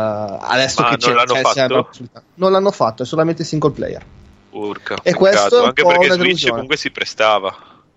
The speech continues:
Speaker 1: Esattamente, bravissimo, hai capito perché a me girano i coglioni. E... però, boh, vediamo, cioè, io in tutta onestà,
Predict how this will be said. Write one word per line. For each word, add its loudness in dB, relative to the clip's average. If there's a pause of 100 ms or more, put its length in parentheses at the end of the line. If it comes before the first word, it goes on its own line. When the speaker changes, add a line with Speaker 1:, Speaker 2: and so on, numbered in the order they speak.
(600)
Speaker 1:
Esattamente, 0
bravissimo, 0
hai 2
capito 2
perché 0
a 2
me 0
girano -2
i -6
coglioni. -8 (1160)
E... 2
però, 4
boh, 0
vediamo, 0
cioè, 2
io 2
in -4
tutta -2
onestà, 2